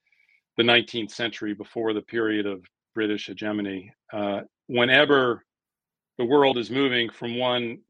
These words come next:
politi-, uh, from one world order to another, it's a dangerous time because people don't know their limits and, and they don't know their re-,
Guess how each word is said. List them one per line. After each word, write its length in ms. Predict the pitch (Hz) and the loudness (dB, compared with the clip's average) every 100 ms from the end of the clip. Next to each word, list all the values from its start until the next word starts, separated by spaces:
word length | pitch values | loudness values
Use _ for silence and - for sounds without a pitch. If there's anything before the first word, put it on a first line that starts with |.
| - | -6
politi-, 340 | 117 117 123 - | -2 -2 -4 -12
uh, 160 | 120 - | -14 -12
from 220 | 120 113 | -10 -2
one 220 | 127 135 | 0 0
world 260 | 117 117 117 | 2 2 2
order 280 | 151 113 110 | 0 0 0
to 160 | - 107 | -6 -6
another, 480 | 107 107 101 98 - _ _ | -4 -2 -2 -6 -10 _ _
it's 180 | - - | -12 -8
a 20 | |
dangerous 420 | 110 110 107 101 - | -2 -2 -2 -6 -8
time 380 | 98 95 90 85 _ - | -10 -10 -14 -20 _ -8
because 280 | - 101 | -4 -4
people 300 | - 120 113 | -2 -2 0
don't 280 | 107 113 120 | 0 0 0
know 280 | 147 107 104 | 0 2 2
their 260 | 104 101 92 _ _ _ _ _ _ | 2 0 -2 _ _ _ _ _ _
limits 500 | 113 117 113 110 - | 0 2 2 -2 -6
and, 380 | 110 104 101 104 - | -4 -2 -2 -6 -6
and 240 | 107 101 | -4 0
they 100 | 104 | 2
don't 200 | 104 110 | 2 0
know 140 | 110 | -2
their 140 | 101 101 | -2 0
re-, 200 | 101 | -2